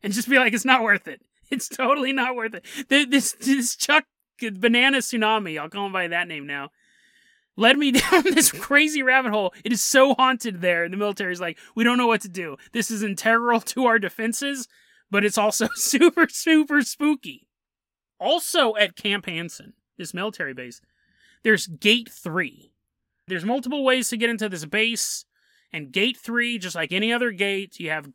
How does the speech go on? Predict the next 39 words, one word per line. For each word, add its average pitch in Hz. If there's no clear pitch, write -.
couple 220
guards 214
sitting 202
there, 190
and 160
they're 160
guarding 165
it. 175
<laughs> -
That, 247
that's 240
why 254
their 226
name 214
is 185
called 208
guards. 190
They're 170
on 185
the 185
lookout 190
for 185
that 170
malicious 165
goose. -
But 220
at 214
three 233
A 311
M, 277
you'd 180
be 208
sitting 240
there 233
reading 220
some 202
girly 202
magazine. 175
<laughs> -